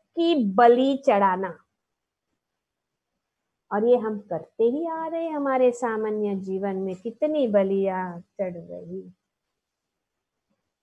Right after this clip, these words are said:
दूसरों के लिए, है ना?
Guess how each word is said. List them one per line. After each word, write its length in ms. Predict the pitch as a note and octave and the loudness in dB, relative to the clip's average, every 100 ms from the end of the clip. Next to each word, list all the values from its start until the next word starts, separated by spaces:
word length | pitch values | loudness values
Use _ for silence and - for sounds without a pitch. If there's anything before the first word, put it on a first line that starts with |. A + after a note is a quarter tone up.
| _ _ _ _ _ G3+ | _ _ _ _ _ 2
दूसरों 440 | B3+ B3 A3 F#3 | 2 2 -2 -4
के 260 | - F3 E3+ | -4 -6 -4
लिए, 240 | F#3+ G#3+ E3+ - _ _ _ _ _ _ _ _ _ _ _ _ _ _ _ | 0 0 -2 -10 _ _ _ _ _ _ _ _ _ _ _ _ _ _ _
है 60 | F#3 | -4
ना? 220 | E4 F#4 | 2 2